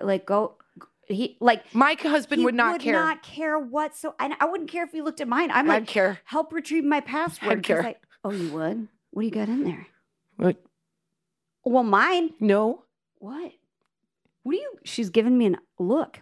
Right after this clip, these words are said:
Speaker 1: What do
Speaker 2: Well,
Speaker 1: you
Speaker 2: I'm just
Speaker 1: have?
Speaker 2: saying, I did search something and you caught me.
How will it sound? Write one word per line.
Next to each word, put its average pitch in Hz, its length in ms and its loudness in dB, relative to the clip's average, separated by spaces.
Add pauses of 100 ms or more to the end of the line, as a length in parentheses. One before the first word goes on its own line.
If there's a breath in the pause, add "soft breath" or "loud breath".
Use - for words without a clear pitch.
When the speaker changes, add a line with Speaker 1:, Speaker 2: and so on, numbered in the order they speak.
(100)
Speaker 1:
What 202 120 -6
do 294 60 4
Speaker 2:
Well, 330 80 6
Speaker 1:
you 349 40 -4
Speaker 2:
I'm - 20 -
just 302 160 -8
Speaker 1:
have? - 80 -12
Speaker 2:
saying, 302 360 0
I 202 160 -2
did 262 440 0 (520)
search - 680 -6 (100)
something 190 640 -6
and 180 180 -2
you 214 120 2
caught - 380 0
me. - 220 -6